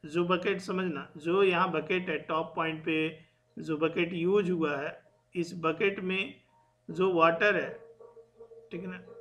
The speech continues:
ये जो water है, ये जो water है वो centrifugal force ऊपर की तरफ फी-, fill करेगा जिसकी value होगी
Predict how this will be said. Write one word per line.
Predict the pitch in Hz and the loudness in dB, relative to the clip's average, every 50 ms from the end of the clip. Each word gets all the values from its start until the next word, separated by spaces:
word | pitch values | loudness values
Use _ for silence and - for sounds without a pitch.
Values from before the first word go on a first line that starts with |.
| - _ - | -16 _ -4
ये | 156 165 | -2 -2
जो | 165 175 170 | 0 0 0
water | 156 151 147 147 - 170 165 160 | 0 0 -2 -2 -2 -4 -4 -4
है, | 156 175 - - - - _ _ _ _ - - | -6 -8 -10 -14 -20 -20 _ _ _ _ -20 -16
ये | - 151 170 196 214 | -4 2 6 6 6
जो | 220 233 226 220 | 6 6 6 6
water | 214 214 214 214 220 220 220 | 6 6 4 4 2 2 2
है | 214 | 2
वो | 208 233 220 202 | 0 0 -2 -2
centrifugal | - - - 180 180 180 185 180 226 196 185 185 196 202 202 208 202 | -2 -2 0 0 2 0 0 -2 -2 0 2 2 4 4 4 2 2
force | 208 - 180 180 196 190 - - - - - - - | 0 -2 0 0 0 -2 -4 -8 -14 -16 -14 -6 0
ऊपर | 170 170 175 - 208 196 196 | 0 0 2 2 2 0 0
की | 180 - 180 | 0 -2 -4
तरफ | 185 190 180 185 180 175 | -2 0 0 0 0 -2
फी-, | - 196 196 196 202 - - | -4 -6 -8 -8 -8 -12 -6
fill | - 175 170 175 170 | 0 0 2 2 2
करेगा | - 165 156 151 147 151 160 160 151 | 0 2 4 4 4 4 2 0 0
जिसकी | 147 170 165 151 - - 196 | 0 -2 -4 -4 -4 -6 -4
value | 175 180 180 175 185 190 220 | 0 0 0 0 0 -2 -2
होगी | 214 202 170 151 160 160 | 0 0 0 2 0 0